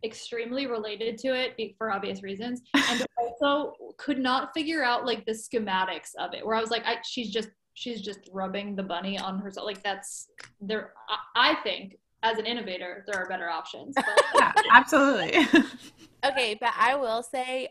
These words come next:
Speaker 3: her best friend there is me to a T, one thousand percent.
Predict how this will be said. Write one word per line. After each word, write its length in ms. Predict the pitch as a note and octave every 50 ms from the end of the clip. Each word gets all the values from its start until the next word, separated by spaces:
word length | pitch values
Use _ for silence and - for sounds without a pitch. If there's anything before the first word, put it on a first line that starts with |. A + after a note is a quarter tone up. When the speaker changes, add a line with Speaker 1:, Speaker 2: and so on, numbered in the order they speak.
| -
Speaker 3:
her 240 | - - - A3 G#3
best 300 | G#3 G#3 G#3+ - - -
friend 280 | - F#3 E3+ F3+ F#3+ F#3+
there 300 | G3 G#3 G#3 G#3+ G3+ - -
is 180 | F#3+ F#3+ F3+ F#3
me 220 | F#3 F#3 F3+ F#3+
to 120 | - - G3
a 140 | E3+ D#3+ E3
T, 540 | - - - F#3 F3 E3+ F3+ G#3 A3+ B3 _ _ _ _ _ _ _ _ _ _ _
one 420 | - F#3 F#3 F#3 F#3 F#3+ G3 G3 F3+
thousand 400 | F3 E3 E3 - - F#3 G3 G3+
percent. 560 | G#3 F#3+ F#3+ F#3+ - F3+ F3+ F#3+ G#3+ G#3